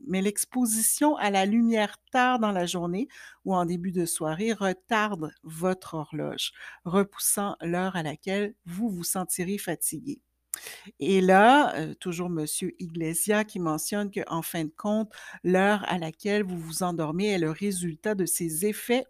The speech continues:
opposés de l'exposition à la lumière à différents moments de la journée.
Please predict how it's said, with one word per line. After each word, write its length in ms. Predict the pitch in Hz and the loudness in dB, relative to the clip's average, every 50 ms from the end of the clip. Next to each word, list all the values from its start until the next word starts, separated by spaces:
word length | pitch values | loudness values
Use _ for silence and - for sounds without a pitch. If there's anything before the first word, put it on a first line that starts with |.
| _ _ - | _ _ 2
opposés 1040 | - 247 269 285 - _ - - 233 226 220 220 208 175 170 175 208 214 196 202 _ - - - - - - _ - | 4 4 4 4 2 _ -4 -2 -2 0 0 0 0 -2 0 0 0 0 0 -2 _ -14 -20 -20 -20 -20 -20 _ -2
de 100 | 175 175 | 0 2
l'exposition 680 | 165 170 170 170 - - - 185 180 - - - 262 262 | 2 2 0 0 -4 -6 -4 -2 0 0 2 2 2 2
à 40 | 254 | 2
la 140 | 214 185 | 2 2
lumière 460 | 180 180 185 185 190 196 208 226 240 240 | 2 2 2 2 2 2 2 2 2 2
à 140 | 247 - 180 | 0 -2 -2
différents 640 | 160 175 190 233 240 - - 185 175 180 196 208 220 | -2 -2 -2 -2 -2 -2 -4 -4 -2 -2 -2 -2 -2
moments 360 | 196 160 160 170 175 196 208 | -2 -2 -2 -2 -2 -2 -4
de 80 | 185 | -2
la 140 | 170 156 156 | -4 -4 -4
journée. 400 | 156 165 165 147 151 151 147 - | -4 -4 -4 -4 -4 -4 -6 -6